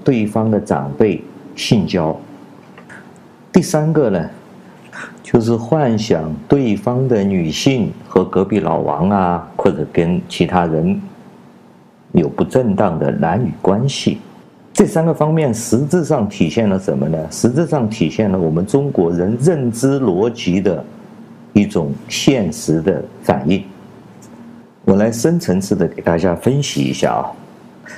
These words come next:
我们看第一个，他想做别人的长辈，想做别人的长辈的内在就是一种伦理逻辑的，中国，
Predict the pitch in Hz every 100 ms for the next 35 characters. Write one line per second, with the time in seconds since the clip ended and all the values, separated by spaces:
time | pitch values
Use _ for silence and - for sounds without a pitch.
0 | - - - - - 95 120 143 104 123
1 | 131 135 104 - - 104 104 - - -
2 | 78 - 110 80 71 85 95 87 85 -
3 | 73 - - 151 127 - - - - -
4 | - - - - - - - 120 170 -
5 | 139 170 165 73 67 104 135 113 - 53
6 | - 120 135 101 117 104 69 - 90 -
7 | 87 71 58 78 82 80 65 - - 180
8 | 208 135 160 - 76 90 - 73 73 73
9 | - - - - - - - - - -
10 | - - 120 123 95 82